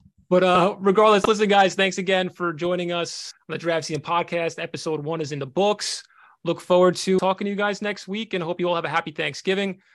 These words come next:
Again, shout out to James, who wasn't here, and, of course, to Dalvin. Always have to shout out to Dalvin, founder of the Draft Season Podcast. Don't forget to tune in to our guys on T O J Live, Badlands, and, of course, can't forget about my guy, Will Parkinson, always crushing it at the T O J Pod.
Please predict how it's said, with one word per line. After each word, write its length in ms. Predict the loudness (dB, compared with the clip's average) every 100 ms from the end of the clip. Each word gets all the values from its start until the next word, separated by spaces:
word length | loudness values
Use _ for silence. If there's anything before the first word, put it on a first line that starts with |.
| _ -4
Again, 140 | -2
shout 180 | -2 -2
out 140 | -2 -2
to 40 |
James, 300 | -6 -6 -6
who 80 | -6
wasn't 240 | -6 -6
here, 140 | -6 -8
and, 60 |
of 80 | -8
course, 260 | -6 -6 -6
to 80 |
Dalvin. 360 | -2 0 0 -4
Always 200 | -8 -8
have 100 | -10
to 80 | -10
shout 180 | -4 -2
out 80 | -2
to 80 | -4
Dalvin, 400 | -2 -2 -4 -10 _ _ -4
founder 380 | -2 -2 -4 -6
of 300 | -6 -8 -8
the 80 | -6
Draft 260 | -4 -4
Season 160 | -6 -4
Podcast. 560 | 0 0 2 0 0 -2
Don't 140 | -6
forget 260 | -4 -6 -6
to 80 | -8
tune 260 | -4 -2
in 200 | -2 -4 _ -20 -20 _ -8
to 180 | 0 0
our 140 | 0
guys 680 | 0 0 0 -2 -4 -8 -12
on 540 | -10 -4 -4 -4 -8 -14 _ -2
T 160 | 2
O 80 | 4
J 160 | 2 -2
Live, 380 | 0 0 0 0
Badlands, 600 | 0 0 -2 -4 -6 -10
and, 160 | -10
of 140 | -12 -2
course, 260 | -2 0
can't 160 | -4 -8
forget 160 | -4 -2
about 160 | 0
my 100 | 0
guy, 140 | 0 -2
Will 160 | -2
Parkinson, 580 | -4 -6 -6 -12 -12 -12 _ _ _ -8
always 260 | -4 -4 -4
crushing 360 | -4 -4 -8
it 20 |
at 80 | -10
the 60 | -12
T 160 | -14
O 80 | -10
J 140 | -10 -10
Pod. 320 | -8 -8